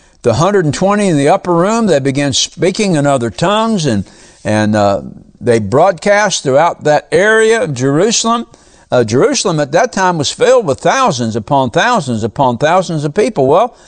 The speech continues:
to make a long story short, uh, Peter gets up and preaches, and lo and behold, he preaches with fire, he preaches with anointing, and three thousand people are added to the church. I mean, that's a glorious time. Hallelujah.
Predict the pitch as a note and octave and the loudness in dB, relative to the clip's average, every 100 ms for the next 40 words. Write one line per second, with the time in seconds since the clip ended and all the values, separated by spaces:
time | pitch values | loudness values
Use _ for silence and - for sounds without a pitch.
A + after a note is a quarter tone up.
0 | - _ _ E3 F#3 G3 E3+ E3 G3+ F3+ | -20 _ _ -2 0 0 0 2 0 -2
1 | - G#3 G3+ - A3+ B3+ A#3 - _ _ | 0 2 2 0 2 2 2 -6 _ _
2 | _ _ - _ _ _ C#3+ C#3 - F#3+ | _ _ -20 _ _ _ 0 0 0 -2
3 | A#3+ A3+ F#3 F3+ - G#3 E3+ D3+ G#3 B3+ | 0 2 0 0 0 -2 -2 -2 0 0
4 | - F#3 - - _ _ _ _ - C#3+ | 0 -2 -2 -12 _ _ _ _ -2 2
5 | F#3+ B3+ G#3+ D#3+ G#3 A3 F3+ F#3+ - G#3+ | 2 0 0 0 2 2 0 -4 -2 -2
6 | B3 G3 D#3 D#3 C#3 G3 A#3 G#3 F#3 A#3+ | -2 -4 -2 -2 -2 -2 0 2 0 -4
7 | _ _ _ _ _ - E3 - G#3+ G3+ | _ _ _ _ _ -2 0 0 -2 0
8 | F#3 E3+ F3 D#3 D#3+ A#3+ G#3 D#3 G3 _ | 0 2 2 2 2 2 0 -2 -6 _
9 | _ _ _ _ _ - - F#3+ F3+ G#3 | _ _ _ _ _ -14 -4 -2 0 0
10 | B3+ A3+ G#3+ G#3+ G3 G#3 B3 C4 A#3 A3 | 0 2 0 0 0 -2 -2 -2 -2 -4
11 | - _ _ - E3 F3 G3 G3+ F#3 A3 | -6 _ _ -2 2 4 2 2 0 -2
12 | A3 G#3 C4+ C4+ - - - _ _ _ | -2 0 2 2 -2 -18 -20 _ _ _
13 | _ _ - G3+ A#3 A3+ B3+ B3+ E3+ F#3 | _ _ -6 -2 0 0 0 0 0 2
14 | A#3 B3+ C4 C4 - A#3 C4+ E3 D#2+ E2 | 4 4 4 0 -2 -2 0 -2 -6 -6
15 | G3 C4 G3 D3+ C#4+ B3 - - | -2 2 2 2 2 0 -2 -6